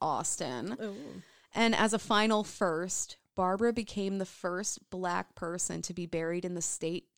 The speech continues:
Speaker 1: or the Texas State Cemetery, an integration of which she had advocated for during her time in the Texas State Senate. She's
Speaker 2: Aw.
Speaker 1: like,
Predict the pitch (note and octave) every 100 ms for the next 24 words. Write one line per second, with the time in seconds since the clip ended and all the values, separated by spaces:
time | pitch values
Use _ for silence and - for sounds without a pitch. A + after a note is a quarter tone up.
0 | - F3+ D#3+ - F#3+ - A3+ G#3 G3 -
1 | F3+ F3+ - D#3+ D3+ D3 D3 - - -
2 | - _ _ _ G#3+ G#3+ A3 A3+ C4 A3+
3 | G#3 G3 G#3 A3 G3+ - F#3 F#3 F#3 -
4 | - G3+ G3 G#3+ - A3 B3+ D4+ D4 A#3+
5 | G#3 F3 - F3+ F3+ F#3 F3 F3 F3 F#3+
6 | - E3+ F3 F3 E3+ F3+ D#3 - F3 -
7 | D#3+ - B3+ A#3+ A3+ G#3+ G#3 G#3+ G#3 G#3+
8 | A3+